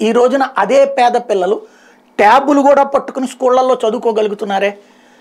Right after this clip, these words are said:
నాడు నేడు కింద స్కూళ్ళు బాగుపడుతున్నాయి. ఇంకా అన్నీ కాల, ఇంకా చాలా చేయాలి, చేయాలని అడుగుదాం. కానీ బిడ్డల బతుకులకి అదే మార్పు,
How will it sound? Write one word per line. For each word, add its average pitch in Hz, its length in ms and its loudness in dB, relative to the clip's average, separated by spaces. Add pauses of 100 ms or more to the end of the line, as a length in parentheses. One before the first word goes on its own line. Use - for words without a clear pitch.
(120)
నాడు 226 240 2
నేడు 269 220 2
కింద 247 180 -2
స్కూళ్ళు 240 380 -2
బాగుపడుతున్నాయి. 214 800 0 (240)
ఇంకా 254 220 0
అన్నీ 285 240 0
కాల, 262 320 2
ఇంకా 208 160 -6
చాలా 262 260 0
చేయాలి, 262 340 -2 (600)
చేయాలని 294 360 4
అడుగుదాం. 302 320 0 (560)
కానీ 320 280 0 (560)
బిడ్డల 196 380 2
బతుకులకి 294 720 -2
అదే 240 300 4
మార్పు, 269 600 0